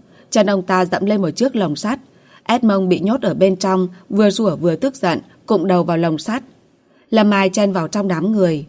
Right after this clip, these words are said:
"Làm gì vậy?" Hỏi ra mới biết, gần đó có một đứa trẻ bị cắn bị thương. Trên trấn sớm có người nhìn thấy đám Lục Thanh đua xe không vừa mắt. Vừa nghe thấy tin tức này, lập tức có người tới khẳng định. "Con chó mà cái đám nhãi ranh kia nuôi làm đấy."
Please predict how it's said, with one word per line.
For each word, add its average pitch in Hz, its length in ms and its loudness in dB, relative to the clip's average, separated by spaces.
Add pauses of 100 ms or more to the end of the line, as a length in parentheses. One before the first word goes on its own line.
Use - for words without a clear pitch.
(320)
"Làm 233 160 0
gì 233 120 2
vậy?" 226 260 0 (920)
Hỏi 202 200 2
ra 190 180 0
mới 175 160 4
biết, 214 260 2 (200)
gần 202 200 0
đó 185 140 2
có 180 140 -2
một 220 200 0
đứa 175 140 2
trẻ 180 320 -4
bị 170 180 0
cắn 170 260 -4
bị 196 200 2
thương. 202 300 0 (400)
Trên 247 180 2
trấn 185 240 2
sớm 180 180 0
có 180 140 0
người 220 160 0
nhìn 170 200 2
thấy 170 200 -2
đám 170 240 -2
Lục 220 180 -2
Thanh 202 220 -2
đua 202 140 2
xe 196 240 -2
không 208 240 -4
vừa 175 160 0
mắt. 196 220 -2 (440)
Vừa 208 140 6
nghe 214 200 2
thấy 190 180 2
tin 214 180 0
tức 285 180 -2
này, 165 260 -2 (200)
lập 202 200 2
tức 285 160 2
có 185 120 -2
người 202 180 0
tới 160 220 -2
khẳng 147 280 -6
định. 156 180 0 (840)
"Con 180 160 0
chó 160 200 0
mà 190 100 0
cái 165 120 -2
đám 160 200 0
nhãi 175 160 -2
ranh 180 180 0
kia 175 200 2
nuôi 180 160 6
làm 160 200 2
đấy." 175 180 -2